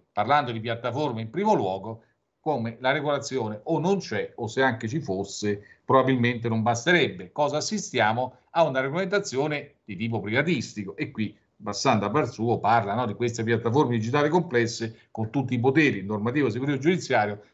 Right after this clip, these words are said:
batte qualunque critica si possa fare a chiunque e mi taccio qui perché si vorrebbe fare qualche altro paragone non dovuto. Sì, le associazioni dei consumatori hanno un ruolo importante,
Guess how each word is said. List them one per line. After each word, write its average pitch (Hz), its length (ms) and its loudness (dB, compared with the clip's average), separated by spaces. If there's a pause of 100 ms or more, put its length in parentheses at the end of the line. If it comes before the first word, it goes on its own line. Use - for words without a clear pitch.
(180)
batte 131 400 2
qualunque 143 320 -6
critica 135 340 -6
si 117 140 -6
possa 139 340 -2
fare 107 560 -2
a 110 140 -4
chiunque 113 480 0
e 104 160 -2
mi 113 240 0
taccio 120 420 2
qui 110 160 0
perché 95 400 -6
si - 140 -12
vorrebbe 98 300 0
fare 98 560 0
qualche 98 340 2
altro 95 260 4
paragone 95 640 0
non 107 300 2
dovuto. 82 540 -4 (1200)
Sì, - 440 4 (140)
le 127 140 2
associazioni 151 440 4
dei 143 480 2
consumatori 147 760 4
hanno 151 180 4
un 143 40 0
ruolo 147 200 4
importante, 117 880 -6